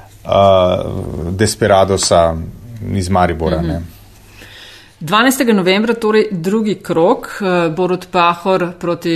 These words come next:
Speaker 2: eh, kamniškemu županu Marjanu Šarcu. Zdaj se bodo tri tedne spinanja. Pri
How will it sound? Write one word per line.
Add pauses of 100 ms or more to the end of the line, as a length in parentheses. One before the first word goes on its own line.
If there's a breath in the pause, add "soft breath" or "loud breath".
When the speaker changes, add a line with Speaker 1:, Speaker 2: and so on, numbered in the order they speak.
(100)
Speaker 2:
eh, (320)
kamniškemu
županu
Marjanu
Šarcu. (240)
Zdaj
se
bodo (260)
tri
tedne
spinanja. (120)
Pri